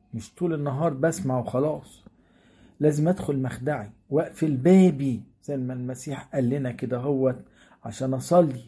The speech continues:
قال لنا كده: "وأما أنت فمتى صليت فادخل إلى مخدعك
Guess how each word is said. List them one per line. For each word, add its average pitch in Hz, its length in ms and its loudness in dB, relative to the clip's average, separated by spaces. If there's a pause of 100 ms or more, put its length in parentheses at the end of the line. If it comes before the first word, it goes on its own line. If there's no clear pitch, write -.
(200)
قال 117 120 -4
لنا 147 180 -4
كده: 127 260 -6
"وأما 143 640 0
أنت 127 360 -6
فمتى 131 420 -4
صليت 131 720 -2 (460)
فادخل 196 400 2
إلى 123 300 -4
مخدعك 151 680 -2